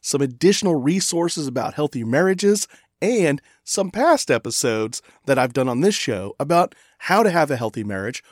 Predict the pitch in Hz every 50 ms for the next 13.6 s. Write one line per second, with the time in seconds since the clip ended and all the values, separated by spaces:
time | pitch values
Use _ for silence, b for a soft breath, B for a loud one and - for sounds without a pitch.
0 | b b b - 170 220 233 226 202 196 196 180 - 185 165 165 160 151 135 -
1 | 156 180 190 180 - - 185 180 180 185 - - B B B B B B 135 117
2 | - - 113 104 101 - 143 165 185 185 - 180 - 190 175 - - 180 180 180
3 | - 202 202 - - 220 170 135 123 - - b b b b - 120 113 110 -
4 | - - 110 - 113 113 101 110 104 98 - - _ _ _ _ _ _ _ _
5 | _ _ _ _ _ _ _ - 151 165 160 143 - - _ _ _ _ _ _
6 | - 151 160 190 226 233 - - 214 185 190 - 185 165 - 196 196 196 180 180
7 | 185 180 - - 175 160 143 156 196 214 196 175 - - 165 156 196 247 240 220
8 | 196 185 - 196 208 214 208 196 - 220 233 262 233 165 120 - b b b b
9 | b b b b b - - 165 151 143 143 196 208 - 180 160 - - - -
10 | - - 185 196 247 226 135 120 95 - 117 110 113 151 180 - 160 156 156 160
11 | 165 170 - b b b b b - 104 104 - - - 185 202 214 190 185 -
12 | - 147 156 160 - - - 156 147 147 147 143 b b b b b b - 107
13 | 95 - - - 180 170 160 175 - - -